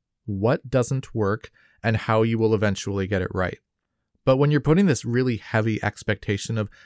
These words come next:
this thing, whatever this thing might be, needs to be exactly the way I want, it has to be perfect before I let myself move on to other things,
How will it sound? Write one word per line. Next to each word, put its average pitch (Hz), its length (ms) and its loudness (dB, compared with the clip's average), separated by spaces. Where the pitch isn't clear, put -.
this 113 560 2
thing, 113 440 2
whatever 107 360 4
this 120 200 -2
thing 120 200 2
might 107 320 -2
be, 107 380 0
needs 120 320 0
to - 80 -10
be 117 100 0
exactly 117 720 -4
the 123 120 -2
way 110 120 2
I 107 60 2
want, 110 280 -2
it 104 80 -8
has 107 240 -8
to - 60 -12
be 107 120 -6
perfect 147 520 -2
before 120 320 2
I 110 40 4
let 117 160 4
myself 113 400 0
move 113 200 0
on 113 180 0
to 113 60 2
other 107 180 2
things, 127 440 -2